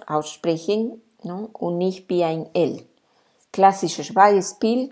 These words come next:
kennen Sie bestimmt alle: Mallorca.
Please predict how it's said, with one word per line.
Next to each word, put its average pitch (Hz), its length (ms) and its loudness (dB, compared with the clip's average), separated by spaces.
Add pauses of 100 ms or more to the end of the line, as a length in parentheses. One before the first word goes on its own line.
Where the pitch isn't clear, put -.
(140)
kennen 147 300 -2
Sie - 140 -6
bestimmt 220 540 -2
alle: 214 360 0 (360)
Mallorca. 180 1080 0